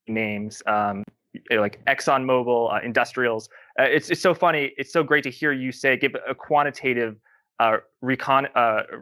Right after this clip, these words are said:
um, re-, accounting over the past year, because I can instantly give names. I'm like, "Oh yeah, those, so those, uh, low beta names, that's, those are the stocks like Clorox, those defensive." And it really is a, a great way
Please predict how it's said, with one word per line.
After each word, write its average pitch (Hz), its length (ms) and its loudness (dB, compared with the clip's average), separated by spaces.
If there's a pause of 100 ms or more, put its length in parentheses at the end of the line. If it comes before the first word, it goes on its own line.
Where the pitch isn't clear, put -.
(140)
um, 107 420 -4
re-, 127 160 -2
accounting 135 520 0
over 117 180 0
the - 100 -12
past - 480 -2
year, 143 320 4
because 117 240 -4
I 123 120 4
can 131 260 -4 (240)
instantly 143 400 -2
give 123 220 2 (140)
names. 127 200 0
I'm 123 80 0
like, 117 160 0
"Oh 151 60 4
yeah, 151 160 6
those, 117 260 -4 (220)
so 139 100 -2
those, 127 180 2 (100)
uh, 123 200 4
low 139 220 2
beta 151 240 2
names, 135 260 -2
that's, 127 280 -8
those 147 180 0
are 143 60 -2
the 127 80 -6
stocks - 340 0
like 110 180 -4 (160)
Clorox, 139 460 2
those 113 160 -6
defensive." 131 480 -2 (420)
And 139 180 2 (240)
it 151 120 2
really 190 260 4
is 151 140 0 (120)
a, 127 200 -2
a - 20 2
great 131 460 0 (280)
way 113 600 4